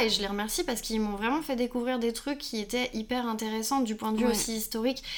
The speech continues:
Speaker 1: Et Les Rois Maudits, pour le coup, euh, enfin, je veux dire, t'es obligé de le savoir quand même, rien que pour ta culture personnelle.
Speaker 2: Oui, et en vrai, moi, de ce que j'entends, enfin, en tout cas, de l'époque de mes parents, on, euh, pour eux, c'est vraiment un classique.
Speaker 1: Ah
Speaker 2: C'est
Speaker 1: bah
Speaker 2: vraiment
Speaker 1: oui, moi,
Speaker 2: un
Speaker 1: c'est ce que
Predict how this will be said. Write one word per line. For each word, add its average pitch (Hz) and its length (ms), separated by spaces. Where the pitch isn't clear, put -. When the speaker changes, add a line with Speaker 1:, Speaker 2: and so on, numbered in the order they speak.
Speaker 1:
Et 190 80
Les 190 80
Rois 208 180
Maudits, 233 320
pour 226 140
le 214 60
coup, 311 320
euh, 202 420
enfin, 202 180
je 202 80
veux 208 80
dire, 285 160
t'es 269 80
obligé 277 400
de 294 60
le 285 80
savoir 269 520
quand 240 140
même, 254 220
rien 247 140
que 254 40
pour 226 140
ta 208 100
culture 233 320
personnelle. 208 460
Speaker 2:
Oui, 226 340
et 220 160
en 247 140
vrai, 233 480
moi, 240 220
de 214 140
ce - 120
que 214 120
j'entends, 202 540
enfin, 196 220
en 190 160
tout - 120
cas, 254 220
de 180 240
l'époque 175 340
de 175 100
mes 165 160
parents, 190 380
on, 175 140
euh, 160 160
pour 170 360
eux, 269 80
c'est 190 160
vraiment 175 500
un 185 260
classique. - 560
Speaker 1:
Ah 233 100
Speaker 2:
C'est 214 60
Speaker 1:
bah 185 220
Speaker 2:
vraiment 208 160
Speaker 1:
oui, 285 140
moi, 247 120
Speaker 2:
un 247 60
Speaker 1:
c'est 226 80
ce - 20
que 220 60